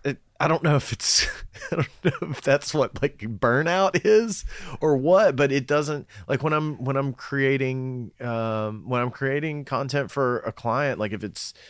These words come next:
if it's a, a, you know, video, a commercial campaign or something like that, like, I, I approach it in such a pragmatic way that, that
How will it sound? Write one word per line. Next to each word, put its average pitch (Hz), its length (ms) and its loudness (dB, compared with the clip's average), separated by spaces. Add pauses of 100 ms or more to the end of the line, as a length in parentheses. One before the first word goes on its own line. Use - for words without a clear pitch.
(240)
if 110 160 -4
it's 131 240 -2
a, 123 60 0 (220)
a, 101 260 -4 (200)
you 120 80 -4
know, 104 160 -2
video, 113 320 0
a 101 60 -4
commercial 139 380 -2
campaign 92 500 -4
or 85 60 -8
something 87 360 -10
like 82 220 -12
that, 71 260 -6
like, 104 220 -4 (400)
I, 127 200 0 (320)
I 135 140 0
approach 139 400 0
it 139 100 -2
in 123 120 -2
such 123 240 -2
a 117 40 -2
pragmatic 113 600 0
way 113 220 2
that, 110 360 -6
that 113 240 0